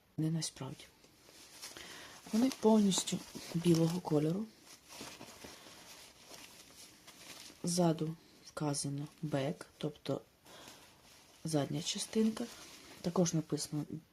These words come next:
два Т, три Т, тоді, коли на упаковці лише два Т.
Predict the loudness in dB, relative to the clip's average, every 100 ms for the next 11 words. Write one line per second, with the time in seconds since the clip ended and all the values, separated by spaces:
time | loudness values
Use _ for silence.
0 | -18 -18 -16 -2 2 4 2 -2 -8 -8
1 | -6 -2 -2 -4 -4 -4 -6 -16 -20 -2
2 | 0 2 2 2 2 0 0 0 0 -4
3 | -4 -4 -4 -6 -4 -4 -4 -6